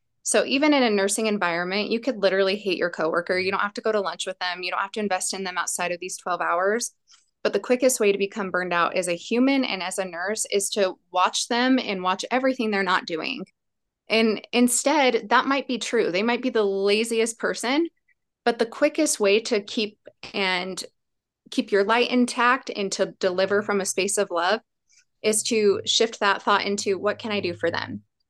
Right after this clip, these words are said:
Like, of course, there's people that this is their pattern and this is how they operate, but sometimes it's okay to just give people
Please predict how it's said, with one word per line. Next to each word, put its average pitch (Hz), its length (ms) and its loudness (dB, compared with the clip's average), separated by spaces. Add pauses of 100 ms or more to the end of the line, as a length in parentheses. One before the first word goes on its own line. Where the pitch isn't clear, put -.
(400)
Like, 214 400 0
of 240 140 -4
course, 254 260 2
there's 247 260 2
people 214 380 -2
that 202 240 2
this 196 160 0
is 196 120 -2
their 175 160 -2
pattern 190 460 -2
and 180 120 -4
this 185 180 -4
is 185 100 -8
how 190 160 -2
they 180 160 -4
operate, 214 580 -2
but 214 140 -4
sometimes 294 560 0
it's 220 160 0
okay 208 240 0
to 190 100 0
just - 220 -6
give 185 180 -4
people 196 560 0